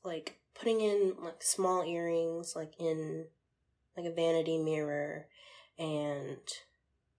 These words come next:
applying eyeliner, and then grabbing his keys in his bag, which are already ready,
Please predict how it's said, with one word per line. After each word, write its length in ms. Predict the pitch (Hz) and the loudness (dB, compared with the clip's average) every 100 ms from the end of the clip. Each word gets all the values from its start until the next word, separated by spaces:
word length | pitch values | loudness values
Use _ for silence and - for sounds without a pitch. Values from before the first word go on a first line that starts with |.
| _ _ _ _ _ _ - | _ _ _ _ _ _ -16
applying 540 | 170 - 175 165 165 165 | -16 -6 0 0 0 -2
eyeliner, 840 | 151 151 151 143 143 147 147 - - _ _ _ _ _ _ _ - | -4 -2 -2 -4 -6 -8 -8 -10 -14 _ _ _ _ _ _ _ -12
and 160 | 160 151 | -6 -2
then 540 | 143 135 - 147 170 - _ _ _ _ _ _ _ _ _ _ _ _ - | -2 -4 -6 -8 -12 -16 _ _ _ _ _ _ _ _ _ _ _ _ -6
grabbing 720 | 160 160 165 160 160 160 170 - | -2 0 2 2 0 -2 -8 -6
his 160 | 180 | -4
keys 420 | - - 156 151 156 | -4 -4 -4 -4 -4
in 80 | |
his 140 | 156 151 | -6 -6
bag, 520 | - 147 147 147 147 - | -6 -4 -2 -4 -6 -8
which 240 | 151 143 | -10 -8
are 320 | 147 139 139 147 _ _ _ - | -8 -8 -10 -14 _ _ _ -2
already 380 | 165 165 165 | 0 2 0
ready, 540 | 160 151 151 143 139 | -2 -2 0 -2 -4